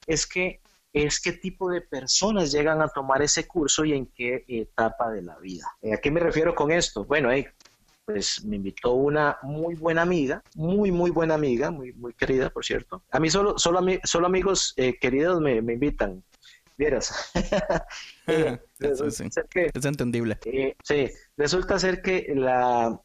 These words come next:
Speaker 1: mi amiga ya está pensionada, entonces, eh,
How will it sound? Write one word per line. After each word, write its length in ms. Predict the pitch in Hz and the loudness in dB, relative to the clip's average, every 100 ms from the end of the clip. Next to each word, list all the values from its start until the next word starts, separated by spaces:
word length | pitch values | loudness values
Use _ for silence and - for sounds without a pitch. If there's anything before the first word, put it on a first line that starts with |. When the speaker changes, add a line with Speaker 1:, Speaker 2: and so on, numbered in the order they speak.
| - | -6
Speaker 1:
mi 140 | 147 | 0
amiga 400 | 180 151 120 180 | 2 2 0 -2
ya 300 | 123 110 107 | 0 0 0
está 280 | 113 - 110 | -2 -4 -2
pensionada, 640 | 117 120 - 147 160 127 | 0 0 0 0 2 0
entonces, 720 | 127 - 110 107 - - - _ _ - | -2 -4 -6 -4 -8 -8 -14 _ _ -2
eh, 560 | 110 104 101 98 95 | 0 2 2 0 -2